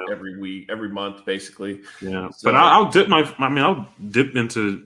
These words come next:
Speaker 2: G C W for sure coming up. I mean, I'm not sure
Speaker 1: Yeah.
Speaker 2: they have your show, but definitely if they have, like, a decent card, I'll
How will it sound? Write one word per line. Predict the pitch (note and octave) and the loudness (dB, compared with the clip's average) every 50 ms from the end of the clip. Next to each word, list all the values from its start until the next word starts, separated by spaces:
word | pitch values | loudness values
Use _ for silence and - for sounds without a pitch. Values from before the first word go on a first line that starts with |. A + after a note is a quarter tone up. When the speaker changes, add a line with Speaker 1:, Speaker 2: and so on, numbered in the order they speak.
| - G#2+ | -14 -8
Speaker 2:
G | G2+ G#2+ G#2+ | -6 -4 -4
C | G2+ - G#2 | -4 -4 -4
W | F#2+ G2+ A2 A2 A2 F#2+ F#2 | -2 -2 -2 -2 -2 -4 -6
for | - G2 - | -8 -10 -10
sure | - - A2 B2 G#2+ - | -6 -4 -2 -2 0 -2
coming | G2+ G2 G2 F#2+ | -2 -4 -4 -2
up. | G2+ G#2 G#2 G2+ - - | -2 -2 -2 -4 -6 -6
I | G2 | -4
mean, | G2+ G#2 G#2 | -2 -2 0
I'm | G#2 | 0
not | G#2 G2 G#2 | 0 0 0
sure | G2+ G#2 | 2 2
Speaker 1:
Yeah. | G2+ | 2
Speaker 2:
they | G2 | 2
have | G2+ F#2+ | 2 0
your | G#2 G2+ | 0 -2
show, | - - G#2 G#2+ G#2+ G2 | 0 0 0 2 2 2
but | F#2+ G2 F2+ F#2 | 0 -2 -2 -2
definitely | G2+ G#2+ - - G#2 G2 F#2+ F#2+ F#2 - _ _ _ _ _ _ _ _ - | -2 -4 -2 0 0 0 0 0 -4 -6 _ _ _ _ _ _ _ _ -6
if | - G#2 | 2 4
they | A2+ | 6
have, | A2 G2+ | 6 6
like, | G#2 F#2+ | 4 2
a | G2+ | 2
decent | F#2 G#2 G2+ G2+ G#2 G2 F2+ | 6 6 6 6 4 2 4
card, | - G2 G#2 G#2 G2 F#2+ | 6 6 6 8 6 6
I'll | G2+ A#2 - - | 4 2 0 -4